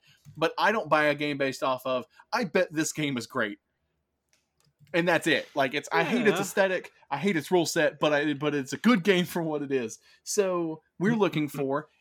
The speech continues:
Speaker 1: is this an I P I'm familiar with and really enjoy? Is this mechanic system, you know, something that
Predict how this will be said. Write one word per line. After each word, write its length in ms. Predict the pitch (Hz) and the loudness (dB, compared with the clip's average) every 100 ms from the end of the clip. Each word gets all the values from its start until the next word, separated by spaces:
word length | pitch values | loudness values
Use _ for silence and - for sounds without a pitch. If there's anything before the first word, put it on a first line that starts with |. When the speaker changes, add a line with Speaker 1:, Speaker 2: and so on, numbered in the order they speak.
| - | -4
Speaker 1:
is 240 | 143 131 | -4 -2
this 160 | 139 135 | -4 -6
an 80 | 127 | -6
I 140 | 120 | -6
P 180 | - 135 | -4 -4
I'm 120 | 127 | -4
familiar 360 | 143 135 135 139 | -4 -4 -2 0
with 240 | 139 131 | 0 -2
and 100 | 135 | -4
really 240 | 135 135 135 | -4 -4 -4
enjoy? 600 | 131 139 135 127 123 123 _ _ _ | -4 -2 -2 -4 -8 -10 _ _ _
Is 220 | 165 131 | -2 0
this 180 | 143 127 | -2 -4
mechanic 640 | 127 123 - 185 175 - | -6 -8 -6 -4 -4 -6
system, 560 | - 160 - 156 139 135 | -6 -6 -4 -4 -4 -4
you 80 | 135 | -2
know, 360 | 123 117 110 _ _ _ - | -2 -2 -6 _ _ _ -4
something 340 | 214 202 185 | 0 0 0
that 140 | 165 | -2